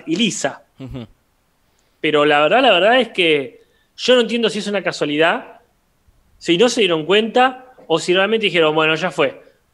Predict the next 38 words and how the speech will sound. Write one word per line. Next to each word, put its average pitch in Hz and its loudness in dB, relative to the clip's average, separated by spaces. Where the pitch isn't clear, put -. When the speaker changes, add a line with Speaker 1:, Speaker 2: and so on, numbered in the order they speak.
Speaker 1:
Estamos 190 0
pidiendo 185 2
auxilio 214 0
de 190 2
una 170 0
forma 180 -2
encubierta". 180 -2
Speaker 2:
Claro, 101 -10
sí, 131 -14
sí, 131 -14
porque 110 -14
en 110 -14
el 110 -14
capítulo, 123 -8
en 113 -12
el 101 -18
especial, 110 -16
eh, 92 -20
es 110 -20
el 107 -18
de, 98 -20
¿cómo 117 -18
se - -20
llama? 127 -14
Que 113 -18
dirige 123 -16
Troy 131 -14
McClure, 131 -14
que 123 -14
dicen, 123 -12
"¿Cómo 139 -14
se 120 -20
sostienen 127 -16
los 113 -18
Simpson, 131 -16
este, 107 -20
tantas 123 -14
temporadas?". 135 -10